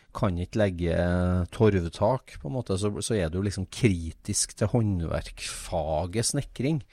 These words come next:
Men det er ikke det, det, det er to helt forskjellige måter, altså det, det, det er en baker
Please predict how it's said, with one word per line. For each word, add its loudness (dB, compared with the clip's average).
Men -4
det 4
er 0
ikke -2
det, 0
det, -4
det -2
er -8
to -2
helt -6
forskjellige -8
måter, -6
altså -6
det, -4
det, -4
det -6
er 4
en -2
baker 2